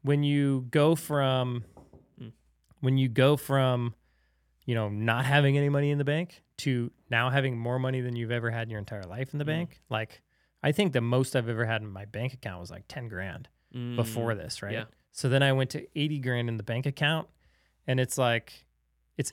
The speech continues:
Speaker 1: eight times more money, and you don't wanna see it go away.
Speaker 2: Yeah, so you're a little protective of it. You're like,
Speaker 1: Yes.
Speaker 2: "No, this is nice. I like this." There's a lot of,
Speaker 1: Yeah.
Speaker 2: there's a lot of comfort and cushion in this.
Speaker 1: Yes, so it gets very comfortable.
Speaker 2: Yeah.
Speaker 1: And then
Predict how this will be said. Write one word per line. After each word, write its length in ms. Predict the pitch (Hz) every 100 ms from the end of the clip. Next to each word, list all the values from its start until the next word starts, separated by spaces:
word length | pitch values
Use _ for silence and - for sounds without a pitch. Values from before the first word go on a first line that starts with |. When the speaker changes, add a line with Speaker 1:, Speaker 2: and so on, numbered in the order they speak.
| -
Speaker 1:
eight 180 | 175 -
times 340 | 165 165 143
more 180 | 143 143
money, 460 | 131 139 123 107 110 _
and 160 | - 131
you 100 | 139
don't 140 | 147
wanna 160 | 143 135
see 200 | - 135
it 120 | 135
go 160 | 117 120
away. 280 | 107 107 98
Speaker 2:
Yeah, 140 | 131
so 120 | 123 127
you're 180 | 127 135
a 60 |
little 140 | 127 117
protective 520 | 127 - 120 139 131
of 140 | 139
it. 160 | 151 165 -
You're 180 | 117 120
like, 80 | 113
Speaker 1:
Yes. 80 | 131
Speaker 2:
"No, 120 | 127
this 200 | 151 -
is 120 | 170
nice. 320 | 120 156 113
I 100 | - 123
like 300 | 113 160 -
this." 160 | 104
There's 140 | - 135
a 40 |
lot 160 | 170 123
of, 60 |
Speaker 1:
Yeah. 240 | 131 143 120
Speaker 2:
there's 120 | 143
a 20 | 165
lot 80 |
of 100 | 131
comfort 400 | - 170 175 196
and 120 | 151 135
cushion 380 | 165 - 131
in 120 | 117 107
this. 180 | - -
Speaker 1:
Yes, 300 | 123 110 -
so 180 | - 123
it 60 |
gets 180 | 131 135
very 220 | 123 143
comfortable. 640 | 160 151 143 151 147 165 180
Speaker 2:
Yeah. 440 | - 117 107 104 117 - -
Speaker 1:
And 160 | 139
then 440 | 143 139 139 135